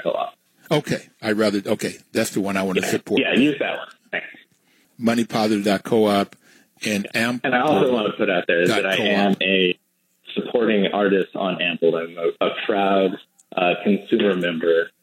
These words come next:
Speaker 1: over on Ample.
Speaker 2: <laughs> Okay. How did you choose co-op? How did you choose to go co-op with this?
Speaker 1: So originally it was,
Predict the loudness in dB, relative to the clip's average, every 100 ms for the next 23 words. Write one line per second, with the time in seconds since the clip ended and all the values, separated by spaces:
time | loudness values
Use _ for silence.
0 | _ _ -14 -2 0 2 0 0 0 -2
1 | -4 -10 -8 -8 -4 -4 -4 _ -10 -10
2 | -14 -10 -6 -6 _ -20 -20 _ -20 -18
3 | -10 -4 0 0 -2 -6 -6 -6 -6 -8
4 | -6 -2 -4 -6 -16 -20 -20 _ -20 -8
5 | -2 0 0 0 0 0 0 0 -2 -2
6 | -2 -4 -8 -12 -14 -20 -20 -20 _ _
7 | -12 -12 -6 -2 0 2 4 4 2 2
8 | 2 2 2 4 4 2 0